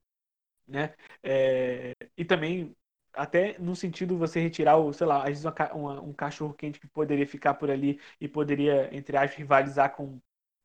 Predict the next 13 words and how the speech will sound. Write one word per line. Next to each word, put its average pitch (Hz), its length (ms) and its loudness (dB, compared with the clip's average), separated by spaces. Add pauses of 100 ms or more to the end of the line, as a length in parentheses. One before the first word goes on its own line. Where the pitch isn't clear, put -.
né? 147 280 -2
Você 131 120 -8
vai 139 140 6
no 160 80 -4
shopping, 175 400 2
não 208 160 -6
come 180 240 2
no 190 80 -2
shopping, 185 240 -4
come 165 200 -4
no 151 60 -10
cachorro 170 320 -4
quente. 156 440 -4